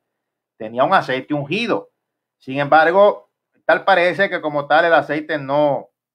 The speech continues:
no lo necesitó en ese caso, pero mire, después entonces echa el aceite ungido.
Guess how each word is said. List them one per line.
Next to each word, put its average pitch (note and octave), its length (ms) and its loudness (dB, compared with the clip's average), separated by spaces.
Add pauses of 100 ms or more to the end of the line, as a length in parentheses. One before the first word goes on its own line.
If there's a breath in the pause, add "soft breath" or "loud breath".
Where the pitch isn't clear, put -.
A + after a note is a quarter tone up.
(480)
no E3 140 0
lo G3 120 2
necesitó D#3 500 -4
en D#3 60 -4
ese D#3+ 220 -6
caso, C#3 420 -2
pero C3+ 220 -4
mire, A2+ 260 -8
después D#3+ 360 0
entonces E3+ 600 -2 (260)
echa A#3+ 380 2
el E3+ 60 4
aceite E3 400 0
ungido. D#3 640 -4